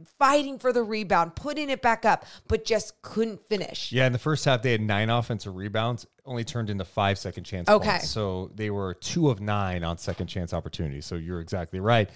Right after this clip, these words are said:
Speaker 2: And then they capped off that final three minutes. I skipped a couple of plays. With Malik Monk, late shot clock, turning it over, and then Metu, no one picks him up, goes straight down in transition, receives a pass,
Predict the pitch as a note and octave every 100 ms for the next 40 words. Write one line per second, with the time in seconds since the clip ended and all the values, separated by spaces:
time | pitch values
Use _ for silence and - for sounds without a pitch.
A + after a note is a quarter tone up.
0 | - - C3+ C#3+ C3 A#2 - - A#2+ D3
1 | D3 C#3 A#2+ A#2 G#2 - - _ _ _
2 | A#2+ A2 A#2 A#2 G#2+ G2 G#2+ G2+ F#2+ F#2
3 | F#2 G#2 - A2 G#2 G2 - E2+ - F2+
4 | F2 E2+ - _ _ _ - B2 B2+ A#2
5 | B2 A#2+ A#2 A#2 A2 G#2 G#2+ A2 G#2+ -
6 | A2+ G2 - - F#2 F2+ - - A2+ G2+
7 | G2 F#2+ F2+ F2+ E2+ G#2 G2 F#2+ F#2 G2+
8 | F#2+ - F#2 F2+ F#2 F#2+ F2+ - F#2+ -
9 | G2 F#2 F2 F2 _ - F#2+ - - C#3+
10 | C3+ A2+ G#2 G2+ G#2 G2+ G#2 F#2+ F2+ F#2+
11 | - F#2 F2+ B2+ G#2 G2+ F#2+ F2 E2+